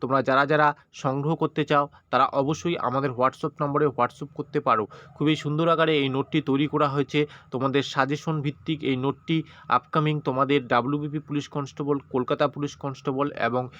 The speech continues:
রাজ্য সরকারি গ্রুপ সি এবং গ্রুপ ডি পরীক্ষার জন্য খুবই হেল্পফুল হবে এই নোটটি। তোমরা অবশ্যই সংগ্রহ করতে পারো। মাত্র নিরানব্বই টাকার বিনিময়ে দুশো কুড়ি পেজের এই নোটটি তোমরা পেয়ে যাবে। তো আজকের প্রথম ক্লাসের গুরুত্বপূর্ণ প্রশ্ন উত্তরগুলি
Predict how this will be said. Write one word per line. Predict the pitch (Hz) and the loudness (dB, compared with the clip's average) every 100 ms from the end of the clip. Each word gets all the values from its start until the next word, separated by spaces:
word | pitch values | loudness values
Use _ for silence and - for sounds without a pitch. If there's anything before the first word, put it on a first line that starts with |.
| - - | -18 -2
রাজ্য | 123 123 160 | 0 0 -4
সরকারি | 160 151 156 143 | -6 -2 -2 -2
গ্রুপ | 117 131 - | -4 -8 -6
সি | 156 156 | -6 -6
এবং | 127 127 123 | -4 -6 -4
গ্রুপ | 139 | -4
ডি | 131 151 | -2 -2
পরীক্ষার | 143 131 - 147 | 0 -2 -2 -4
জন্য | 143 143 143 - - | -2 -4 -4 -10 -8
খুবই | 143 139 | -2 0
হেল্পফুল | 131 143 135 175 151 | 2 0 -2 -2 0
হবে | 143 143 | 0 0
এই | 139 | -2
নোটটি। | 131 131 - 156 151 - - | -2 -6 -4 -4 -4 -10 -6
তোমরা | 127 135 131 | 0 0 2
অবশ্যই | 139 160 180 170 | 0 0 -4 -4
সংগ্রহ | 151 135 131 | -4 -4 -2
করতে | 143 151 | -2 0
পারো। | 139 139 143 - - | 0 2 0 -6 -4
মাত্র | 127 127 156 | -2 0 0
নিরানব্বই | 139 139 143 147 156 | 0 0 0 -2 0
টাকার | 147 147 | 2 0
বিনিময়ে | 135 131 135 139 | 0 -4 -2 -2
দুশো | 131 131 131 139 | -2 -4 -6 -8
কুড়ি | - 147 | -4 -4
পেজের | 147 139 143 | -2 0 0
এই | 131 131 | 0 -4
নোটটি | 120 127 151 | -4 -6 -6
তোমরা | 143 127 135 139 - - - | -6 -4 -2 -2 -6 -10 0
পেয়ে | 147 | 2
যাবে। | 135 123 107 - - - | 2 2 0 -6 -12 -2
তো | 151 - | 0 2
আজকের | 135 - 170 | 0 -2 -4
প্রথম | - 131 - 160 | -2 -4 -2 -4
ক্লাসের | 160 147 - 151 - - - | 0 0 0 -2 -4 -20 -6
গুরুত্বপূর্ণ | 139 151 165 156 156 | -4 -2 -2 -2 -4
প্রশ্ন | 151 131 - 143 | -2 -4 -2 -4
উত্তরগুলি | 139 156 139 143 | -2 -2 0 0